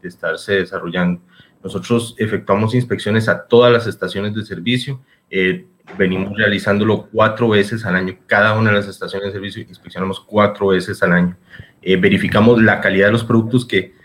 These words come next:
se venden en la estación, así como medimos cada una de las mangueras, o sea, vertemos un, un volumen determinado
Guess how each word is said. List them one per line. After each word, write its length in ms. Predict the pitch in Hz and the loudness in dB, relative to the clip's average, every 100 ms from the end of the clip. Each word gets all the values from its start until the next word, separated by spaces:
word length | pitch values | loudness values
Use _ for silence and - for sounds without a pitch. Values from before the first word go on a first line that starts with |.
| _ _ | _ _
se 220 | - 95 | 2 4
venden 480 | 98 98 110 104 104 | 4 4 2 2 0
en 100 | 95 | -2
la 60 | |
estación, 560 | 87 92 87 120 143 - - - | -2 -2 2 2 2 -4 -16 -6
así 400 | - 101 - 113 | -2 0 0 -2
como 500 | - 135 120 95 - _ 104 | 2 4 4 2 -2 _ -2
medimos 580 | 101 95 101 113 113 | 2 4 2 0 -2
cada 380 | - 131 139 135 | 0 2 4 6
una 480 | 120 127 151 147 - _ _ _ | 6 4 2 -2 -8 _ _ _
de 260 | 104 123 104 | 2 2 2
las 140 | 101 | 0
mangueras, 360 | 92 92 95 92 | 2 0 0 -2
o 60 | |
sea, 300 | 87 92 87 - _ _ | -4 -4 -4 -12 _ _
vertemos 600 | 202 180 - 123 135 127 | -2 -2 0 2 2 2
un, 180 | 131 123 | 2 2
un 220 | 113 117 | 2 2
volumen 340 | 110 107 110 104 | 2 0 0 0
determinado 720 | 101 104 90 95 117 156 156 | -2 -4 -6 -2 2 2 0